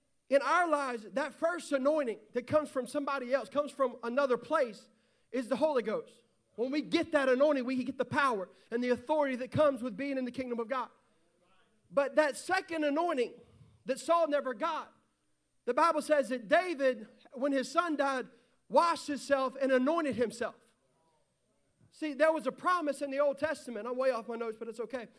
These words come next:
There was a promise in the Old Testament when that a, a blessing and a curse, that if you followed the law,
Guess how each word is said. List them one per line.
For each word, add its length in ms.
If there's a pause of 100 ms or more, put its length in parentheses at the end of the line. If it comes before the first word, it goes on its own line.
(160)
There 100
was 120
a 60
promise 420
in 80
the 80
Old 200
Testament 480 (300)
when 220 (220)
that 300
a, 180
a 40
blessing 640
and 80
a 60
curse, 360 (560)
that 220
if 140
you 80
followed 380
the 80
law, 340